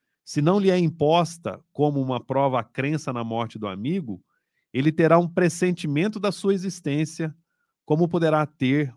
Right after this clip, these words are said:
o de sua morte." Eurípides Montandon,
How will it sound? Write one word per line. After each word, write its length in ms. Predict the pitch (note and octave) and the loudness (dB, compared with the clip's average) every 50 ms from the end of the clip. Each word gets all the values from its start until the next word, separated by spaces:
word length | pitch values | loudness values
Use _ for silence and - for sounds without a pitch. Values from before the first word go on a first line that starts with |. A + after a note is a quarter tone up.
| _ _ | _ _
o 100 | - D3+ | -6 -4
de 140 | D#3 D3 D3+ | -4 -2 -4
sua 540 | C#3 - - - C3+ C3+ C#3+ C#3+ C#3+ C3+ - _ _ _ _ - | -4 -6 -6 -4 0 0 2 2 0 -2 -4 _ _ _ _ -14
morte." 840 | G#2 G#2 G#2 A2 B2 C3 B2 G#2+ - - - - - F#2 F2 F2 _ _ _ _ _ _ _ _ _ _ | -10 -4 0 2 2 2 2 0 -4 -12 -20 -18 -16 -16 -16 -18 _ _ _ _ _ _ _ _ _ _
Eurípides 440 | - C3+ C#3+ C#3+ G3 G#3+ G#3+ - F#3 | 0 2 4 4 4 2 0 -2 -2
Montandon, 760 | G3+ A3 A3 G#3 G#3+ G#3 F#3 C#3+ C#3 D#3+ F3+ F3+ D#3 A#2+ G#2+ | 0 0 2 2 0 0 0 2 2 2 2 2 2 -2 -6